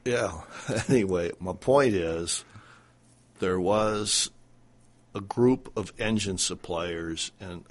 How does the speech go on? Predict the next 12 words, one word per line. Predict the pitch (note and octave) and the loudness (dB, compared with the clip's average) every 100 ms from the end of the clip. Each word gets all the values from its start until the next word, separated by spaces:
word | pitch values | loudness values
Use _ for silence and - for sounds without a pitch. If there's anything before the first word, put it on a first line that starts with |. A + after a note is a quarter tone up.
| - | -10
cars | - A#2 A#2 G#2+ | 0 2 2 0
back | F#2+ F#2 F2 - | -2 -4 -4 -4
then | F#2 F2 | -4 -4
were | E2 E2 | -4 -4
assembled. | E2 - A#2+ G#2 D#2+ D2 - - _ _ _ _ _ _ _ _ _ _ _ _ _ - | 0 2 2 0 -2 -6 -10 -18 _ _ _ _ _ _ _ _ _ _ _ _ _ -6
And | F#2 | 0
some | - G#2+ | 2 4
of | G#2 G2 | 4 4
them | G2 | 0
had | F#2 F#2 | -2 -2
Continental | G2 F#2+ G#2 G2+ A#2 | -2 -2 -2 0 2
engines, | A2 G#2+ A2+ A#2+ A2+ - - | 2 0 -2 -2 -2 -4 -4